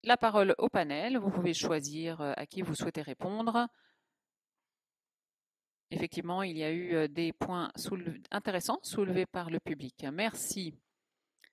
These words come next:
Et oui, je sais que nous avons dépassé également de huit minutes. Donc, euh, je crois que le dernier commentaire, en fait, a été une conclusion excellente. Donc, par rapport à ce qui a été dit sur le défi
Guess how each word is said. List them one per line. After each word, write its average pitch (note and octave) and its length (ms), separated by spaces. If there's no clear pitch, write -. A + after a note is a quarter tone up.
Et F#3+ 140
oui, G#3+ 120
je G#3 120
sais A#3 240
que - 80
nous F#3+ 120
avons F#3 140
dépassé F#3 380
également F3+ 360
de E3+ 120
huit E3+ 140
minutes. D3+ 360
Donc, E3+ 680
euh, D#3 260
je - 160
crois G3 240
que F#3 400
le F3+ 420
dernier G3+ 340
commentaire, G#3 540
en C4 80
fait, - 400
a E3+ 380
été F3 180
une F#3 120
conclusion G3 420
excellente. E3 540
Donc, F3 520
par B3 180
rapport B3+ 280
à G#3+ 80
ce - 100
qui A#3 100
a G#3+ 40
été G3+ 320
dit G3+ 480
sur - 160
le F3+ 100
défi A#3 720